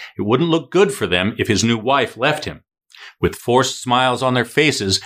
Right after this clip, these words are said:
they boarded a plane and flew into Cape Town for their honeymoon. But they didn't stay there long. Their first stop was a four-day safari in the national forest. On the second day, she sent a text to her cousin. It read, "What shall I do?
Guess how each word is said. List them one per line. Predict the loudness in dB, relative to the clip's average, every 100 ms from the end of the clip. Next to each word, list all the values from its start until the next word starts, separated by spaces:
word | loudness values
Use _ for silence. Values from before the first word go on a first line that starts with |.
| -6
they | -4 -2
boarded | 2 2 0
a | -4
plane | -2 0 2 0 -4 -4
and | -2 -2
flew | -4 -2 0 0
into | -2 -2 -2 -2
Cape | -2 -2 -2
Town | -2 -2
for | 0 0
their | 0
honeymoon. | 0 2 0 -4 -12 _ -14 -8 -2
But | 0 0 -4
they | -2
didn't | 2 2 0
stay | -2 0
there | 0 0
long. | 0 0 0 -4 _ -20 -8 -2
Their | 0
first | 2 0 0
stop | 0 0 0
was | -2
a | -2
four-day | -2 0 2 0
safari | -2 -4 0 2 2 0
in | -4
the |
national | -2 0 0 0 -4
forest. | 0 0 2 0 -10 -14 -20 -4
On | -2
the | 0
second | 2 2 0 -2
day, | 0 -2 -6 -6
she | -2
sent | 2 2 2
a |
text | -2 -2 -2 -2
to | 0
her | 0
cousin. | 0 0 0 -2 -4 _ _ _
It | -8 -2
read, | 0 0 -2 -8 _ _ _ 0
"What | 2 2
shall | 0 0 0
I | -2
do? | 0 2 2 0